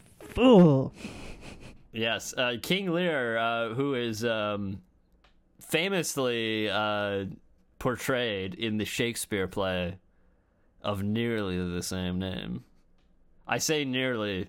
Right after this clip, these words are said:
Speaker 2: because Lear is spelled with an I. However, Lear in Shakespeare is spelled with an A.
Speaker 1: Yeah, so there's, there's, do you wanna get into all this? 'Cause I, it's so,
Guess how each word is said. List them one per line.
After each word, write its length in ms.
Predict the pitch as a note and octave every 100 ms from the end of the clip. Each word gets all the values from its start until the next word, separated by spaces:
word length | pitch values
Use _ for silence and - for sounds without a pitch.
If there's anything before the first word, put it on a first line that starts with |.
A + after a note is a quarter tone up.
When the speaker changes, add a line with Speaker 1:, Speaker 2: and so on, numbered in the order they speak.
| - - - -
Speaker 2:
because 460 | - G#2 G#2 G2 -
Lear 800 | G#2+ A#2 E3+ D#3+ G#2+ G2+ G2+ F#2+ - - - _ -
is 120 | - -
spelled 400 | - B2 G#2+ G2+
with 140 | F#2+
an 120 | G2 -
I. 760 | G#2 C#3 A#2+ G2+ F#2 F#2 F#2+ - _ _ _ _ _ _ _ _ _ -
However, 420 | B2 A#2 A2 A2
Lear 800 | A2+ C3 D#3+ D3 B2+ A2+ G#2 F#2+ - -
in 140 | A2
Shakespeare 720 | F#2 G2+ B2 D3+ - - E2 -
is 100 | -
spelled 360 | - - G2 F#2
with 100 | F#2+
an 100 | F#2
A. 360 | F2 E2+ - - - _ _ _ _ - - -
Speaker 1:
Yeah, 400 | C#3 C3+ B2+ A#2
so 340 | A#2 - D3 D3
there's, 400 | D3+ C#3+ - - - -
there's, 340 | D#3+ E3 D3+ - _ -
do 80 |
you 80 | F#3+
wanna 180 | G#3 A3
get 160 | G3 F#3+
into 240 | G3 G3
all 140 | F#3+ F#3+
this? 260 | F#3+ F#3
'Cause 200 | - D#3+
I, 460 | D#3+ E3+ E3 E3 D3+ -
it's 200 | E3 -
so, 400 | - G3+ G3